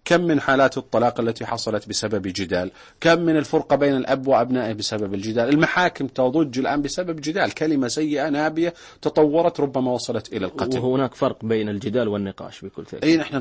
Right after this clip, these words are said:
Speaker 1: نقصد الجدال المذموم الذي يصل إلى الإسفاف، الذي نهى عنه الشرع.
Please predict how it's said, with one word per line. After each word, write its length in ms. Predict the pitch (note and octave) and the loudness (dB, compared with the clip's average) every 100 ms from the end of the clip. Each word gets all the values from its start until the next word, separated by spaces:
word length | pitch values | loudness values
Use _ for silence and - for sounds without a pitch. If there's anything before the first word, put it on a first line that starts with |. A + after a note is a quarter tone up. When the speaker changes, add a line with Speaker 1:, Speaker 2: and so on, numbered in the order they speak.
| D3+ | 0
Speaker 1:
نقصد 380 | F3+ F3 - C#3+ | 0 0 -2 -2
الجدال 320 | C3 B2+ E3 | -4 2 4
المذموم 540 | D3+ C3 - E3 G2 | 4 2 4 2 2
الذي 260 | E2+ F#2+ G2+ | -2 -4 0
يصل 240 | A2 - | -2 -2
إلى 260 | A2+ G2+ G2+ | -4 -2 -2
الإسفاف، 580 | G2+ F2 - B2 F#2 - - - G2+ | -2 -6 -2 0 0 -8 -20 -12 -2
الذي 280 | G#2+ A#2 E3+ | 0 2 4
نهى 220 | F#3 D#3+ | 4 2
عنه 260 | A#2+ G2 | 2 -2
الشرع. 380 | F2+ - F2+ D2 | -2 -2 -2 -6